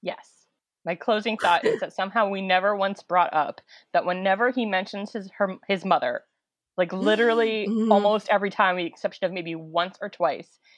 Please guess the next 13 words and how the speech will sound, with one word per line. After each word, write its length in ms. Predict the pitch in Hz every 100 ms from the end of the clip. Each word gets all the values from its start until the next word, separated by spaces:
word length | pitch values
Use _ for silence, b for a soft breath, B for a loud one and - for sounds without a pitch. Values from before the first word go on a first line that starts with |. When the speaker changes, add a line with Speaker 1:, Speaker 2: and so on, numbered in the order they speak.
| b b
Speaker 1:
he 120 | -
mentions 520 | 185 175 175 190 175 - b b
she's 280 | - 165
so 160 | - 190
great, 320 | 190 180 170 -
he 100 | 175
loves 300 | 175 196 180
her, 220 | 165 156 - b _
he 160 | -
loves 260 | 180 175 156
her 100 | 165
homemade 380 | 160 156 147 -
bread. 260 | - -